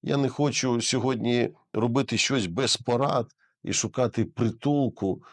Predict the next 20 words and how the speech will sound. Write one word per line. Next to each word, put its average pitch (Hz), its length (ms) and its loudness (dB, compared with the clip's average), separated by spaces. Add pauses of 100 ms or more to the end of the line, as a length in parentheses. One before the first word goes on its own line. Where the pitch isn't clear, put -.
(140)
захисту 110 760 0
і 107 140 -2
допомоги. 104 920 -2 (840)
Будь-де, 117 880 -2 (340)
минаючи 110 640 0
Бога, 98 500 -2 (640)
моє 113 260 0
життя, - 640 -2
воно 101 280 -2
зв'язано 92 520 -2
з 80 80 -6
Ісусом. - 600 -8 (640)
І 113 100 -4
я 117 100 2
хочу 117 320 -2
бути 104 500 -2 (220)
сьогодні 101 640 -2 (280)
оцією 135 340 -2
дитиною, 98 640 -2
яка 95 500 -2